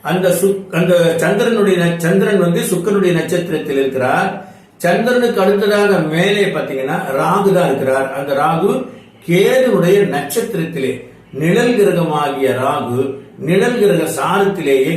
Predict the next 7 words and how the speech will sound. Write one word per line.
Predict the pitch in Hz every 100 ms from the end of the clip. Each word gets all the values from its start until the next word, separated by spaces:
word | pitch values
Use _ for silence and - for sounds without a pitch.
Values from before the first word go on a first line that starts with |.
| 131
இருக்கிறார். | 127 123 117 113 - - - - - - 170
சந்திரன் | 170 233 262 240 196 170
நின்ற | 196 202 165
நட்சத்திராதிபதியே | 156 160 202 196 175 156 151 147 165 165
சுக்கிரன், | 135 143 131 131 - - - - -
அவரோ | 175 175 143 139 - - - - 131
மேலே | 180 208 185 143